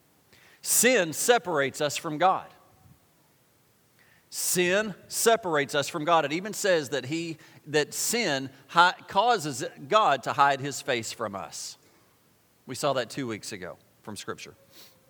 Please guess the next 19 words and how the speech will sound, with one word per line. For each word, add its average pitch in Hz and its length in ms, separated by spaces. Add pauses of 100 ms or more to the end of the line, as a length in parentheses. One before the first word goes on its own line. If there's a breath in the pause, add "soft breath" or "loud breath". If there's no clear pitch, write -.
(1160 loud breath)
But 165 340
even 220 220
though 208 120
sin 254 360
is 170 140
one 190 180
way 185 200
to 170 100
disconnect, 170 560
another 220 260
way 214 140
to 175 80
disconnect 160 640
is 175 240
idols. 170 600
And 156 100
if 185 100
you 226 120
remember, 214 480